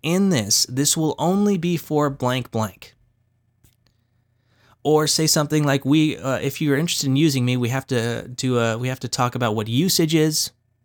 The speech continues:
And what, what do I mean by usage? I mean,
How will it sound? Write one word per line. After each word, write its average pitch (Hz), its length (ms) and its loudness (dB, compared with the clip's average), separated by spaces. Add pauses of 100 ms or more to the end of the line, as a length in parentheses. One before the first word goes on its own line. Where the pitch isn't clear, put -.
(600)
And 127 200 0
what, 156 200 0
what 147 140 2
do 165 80 2
I 165 120 2
mean 160 180 2
by 143 120 4
usage? 147 520 0
I 123 160 -4
mean, 123 360 0